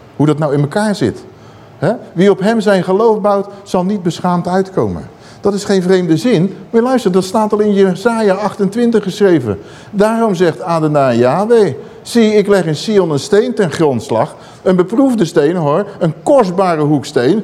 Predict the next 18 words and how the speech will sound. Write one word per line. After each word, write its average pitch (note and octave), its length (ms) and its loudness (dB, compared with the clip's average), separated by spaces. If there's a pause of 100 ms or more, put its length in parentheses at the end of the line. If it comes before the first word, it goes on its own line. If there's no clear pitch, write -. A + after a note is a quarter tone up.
Yeshua. F3 640 2 (1300)
Met C3 180 -2
een B2 80 -2
vaste - 420 -4
grondslag." A3 680 -2 (880)
Hij F3 340 -2
die C#3 160 -2
gelooft F3+ 440 0
haast A3 300 -4
niet. - 360 -2 (500)
Dus E3+ 220 0
ook A3+ 240 0
de F#3+ 100 0
gelovigen F#3 580 -2
uit C#3+ 120 0
de - 100 -4
oude G#3+ 340 -2
tijden, D3+ 420 0